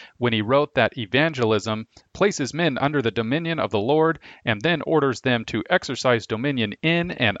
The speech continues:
under him. Having been made a new creation, they are in faith and obedience to their Savior King, to make of their sphere and the whole world a new creation.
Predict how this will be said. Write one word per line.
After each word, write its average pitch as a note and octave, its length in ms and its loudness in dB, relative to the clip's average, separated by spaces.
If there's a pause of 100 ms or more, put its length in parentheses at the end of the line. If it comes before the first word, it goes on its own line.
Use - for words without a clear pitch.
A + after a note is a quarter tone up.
under B2+ 280 0
him. G2 460 -2 (300)
Having D3 280 0
been C3+ 220 0
made C3 360 2 (180)
a B2 180 2
new D#3 200 -6
creation, C#3 680 -2 (280)
they C#3 160 4
are A#2+ 160 2
in G2 140 0
faith D#3+ 440 2
and A#2+ 100 -6
obedience B2+ 540 -2
to - 160 -2
their G2 140 0
Savior C3 440 0
King, F2+ 400 -4 (340)
to B2+ 100 -2
make D#3 360 2
of A#2 200 -2
their A#2 180 4
sphere E3 680 0
and A#2 160 0
the G2 60 2
whole D3+ 300 -2
world C#3 420 2
a A2+ 80 0
new C3 260 0
creation. G2+ 720 -2